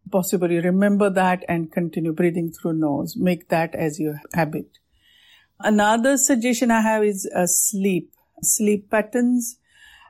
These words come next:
You know your body the best. So at night, start winding down. In the evening, have your ritual so that you will start winding down,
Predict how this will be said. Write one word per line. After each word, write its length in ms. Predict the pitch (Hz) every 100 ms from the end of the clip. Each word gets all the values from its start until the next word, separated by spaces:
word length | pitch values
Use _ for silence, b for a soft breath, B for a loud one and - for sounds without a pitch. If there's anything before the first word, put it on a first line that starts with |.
| -
You 260 | 220 240
know 300 | 233 233 240
your 160 | 247 240
body 640 | 214 220 226 226 220 - -
the 140 | 196 185
best. 500 | 185 269 - - - -
So 600 | - 196 190 190 185 185 b b b b
at 220 | 202 202
night, 400 | 214 226 233 233
start 420 | - - 208 202
winding 640 | 202 196 202 202 202 190
down. 560 | 185 175 156 165 277 330 -
In 200 | 196 185
the 100 | 180
evening, 640 | 208 214 208 196 196 190 b b b
have 260 | - 202 208
your 180 | 208 196
ritual 520 | 208 202 220 208 190
so 180 | 185 175
that 200 | 175 175
you 100 | 170
will 120 | 170
start 420 | - 196 180 175
winding 580 | 180 175 175 175 170 160
down, 440 | 170 156 170 262